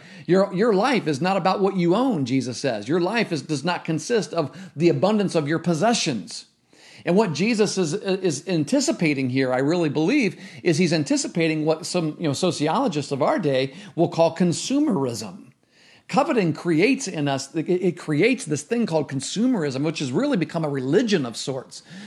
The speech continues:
Consumerism is when your identity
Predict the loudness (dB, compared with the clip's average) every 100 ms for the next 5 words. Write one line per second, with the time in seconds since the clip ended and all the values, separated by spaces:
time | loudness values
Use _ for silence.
0 | -2 0 2 4 4 4 2 0 0 -4
1 | -10 _ _ _ _ _ -2 0 2 2
2 | 4 4 4 4 2 2 2 4 4 0
3 | -4 -6 -10